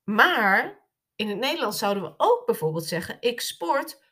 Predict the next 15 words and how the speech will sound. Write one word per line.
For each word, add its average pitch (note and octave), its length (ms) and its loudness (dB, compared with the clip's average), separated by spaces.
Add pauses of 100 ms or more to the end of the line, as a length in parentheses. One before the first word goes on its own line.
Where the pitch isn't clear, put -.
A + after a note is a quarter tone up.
voor C4+ 380 0
de G3+ 80 0
gezondheid. F#3+ 960 -6
Ik - 100 -16
sport B3 320 -6
voor G#3+ 260 -6
mijn F#3+ 140 -6
gezondheid." G3+ 840 -10 (480)
En F#3+ 420 -4
dan E4 400 2
zeg A#3 260 -4
je F3+ 80 -4
niet A#3+ 460 -6
para, E3 420 -2
maar F3+ 420 -4